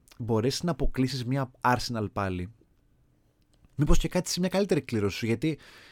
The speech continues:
είδα ότι, ε, κονταραχτυπήθηκαν Μίλαν με Manchester United, δηλαδή να φεύγουν τα φαβορί σιγά σιγά. Δεν μπόρεσε πάλι φέτος ο Ολυμπιακός. Σίγουρα, με βάση αυτά τα οποία βλέπουμε αυτές τις σεζόν,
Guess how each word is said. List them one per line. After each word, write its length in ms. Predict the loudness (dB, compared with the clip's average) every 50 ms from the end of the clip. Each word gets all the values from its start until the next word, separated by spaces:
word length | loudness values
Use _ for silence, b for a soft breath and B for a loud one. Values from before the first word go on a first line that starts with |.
| B B B
είδα 200 | B 2 4 6
ότι, 360 | 6 4 4 2 0 -2 -2 -4 _ b b b b b b b
ε, 100 | b -12 -12 -8
κονταραχτυπήθηκαν 880 | -4 0 2 4 4 4 2 0 -2 0 0 0 0 0 0 0 0 -2 -8 _ _ _ _
Μίλαν 400 | -4 0 2 4 4 4 2 2
με 100 | 0 0 0
Manchester 260 | -2 -2 -2 -2 -2
United, 200 | 0 0 0 0
δηλαδή 240 | 0 0 -2 0 0
να 100 | 0 0
φεύγουν 280 | 2 2 2 2 2
τα 100 | 0 2
φαβορί 340 | 2 2 2 4 4 4 2
σιγά 220 | 2 2 0 -2
σιγά. 380 | -2 -2 -4 -4 -4 -4 -4 -6 _ _ _ -20 -20 _ _ _ _ -4
Δεν 200 | 0 2 4 4
μπόρεσε 340 | 4 4 2 2 -2 -6
πάλι 220 | -4 -4 -4 -2 -4
φέτος 340 | -4 -6 -8 -8 -8 -8 -6
ο 20 |
Ολυμπιακός. 560 | -6 -4 -4 -4 -4 -4 -6 -8 -10 -12 -14 -20 B B B B B B B B B B B B B B
Σίγουρα, 800 | B -8 -4 -2 0 0 0 2 2 2 4 4 2 2 0 -4 -8
με 200 | -6 -2 -2 0
βάση 220 | 0 0 -2 -2 -2
αυτά 120 | -4 -4
τα 80 | -4 -4
οποία 220 | -2 0 0 0
βλέπουμε 680 | 2 2 4 4 4 4 4 0 -4 -4 -4 -4 -6 -8 _ _ _ _ _
αυτές 320 | -4 -2 -2 0 -2 -2
τις 140 | -2 -4 -6
σεζόν, 480 | -4 -4 -2 -2 0 -2 -2 -2 -4